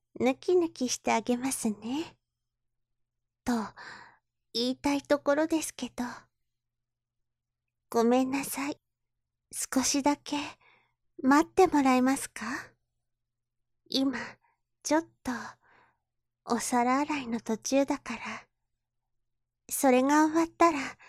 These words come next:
すぐに、ヌキヌキしてあげますね。え？待ちきれない？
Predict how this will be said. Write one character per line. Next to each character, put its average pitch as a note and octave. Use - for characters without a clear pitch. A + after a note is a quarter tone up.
す -
ぐ F#4+
に、 D4
ヌ B3+
キ -
ヌ C#4
キ A#3
し -
て A#3
あ A#3
げ A#3
ま B3+
す A#3
ね。 G#3+
え？ D4
待 B3
ち -
き -
れ F4
な A#3+
い？ D4+